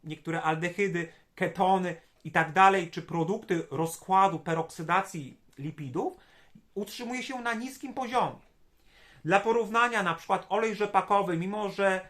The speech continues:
ma o pięćdziesiąt, sześćdziesiąt stopni wyższą,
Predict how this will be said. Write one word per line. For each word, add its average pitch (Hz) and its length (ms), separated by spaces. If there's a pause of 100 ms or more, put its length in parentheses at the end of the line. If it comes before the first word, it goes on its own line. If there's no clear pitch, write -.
(140)
ma 170 480 (220)
o 160 80
pięćdziesiąt, 208 760 (100)
sześćdziesiąt 196 760
stopni 220 460
wyższą, 160 600